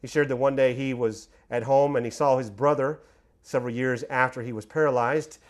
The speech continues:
He's in a wheelchair. He's at the window, tears in his eyes. And Desi looks at him, and his brother says, "You know what, Desi? It's not enough just to change. Man, you've got to change in time.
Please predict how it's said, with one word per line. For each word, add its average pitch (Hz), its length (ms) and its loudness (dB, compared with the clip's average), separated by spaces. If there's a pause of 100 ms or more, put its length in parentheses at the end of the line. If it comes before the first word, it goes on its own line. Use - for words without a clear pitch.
(120)
He's 131 160 -4
in 143 120 2
a 117 40 2
wheelchair. 131 720 2 (120)
He's 123 180 -4
at 131 140 0
the 117 80 -4
window, 113 760 4
tears 127 340 0
in 113 80 -4
his 107 160 -2
eyes. 113 500 -2 (280)
And 110 120 -2
Desi 131 300 2
looks 135 220 0
at 123 80 -10
him, 113 280 -2 (240)
and 117 100 0
his 117 100 -4
brother 135 240 6
says, 117 240 0
"You 120 60 -2
know 120 120 4
what, 120 220 0
Desi? 120 520 -2 (2000)
It's 143 160 -4
not 147 160 6
enough 165 340 4
just 139 200 -8
to 113 80 -10
change. 101 720 -8 (2500)
Man, 120 220 2
you've 120 160 2
got 110 220 8
to 104 80 -12
change 110 480 0
in 98 100 -2
time. 85 380 -12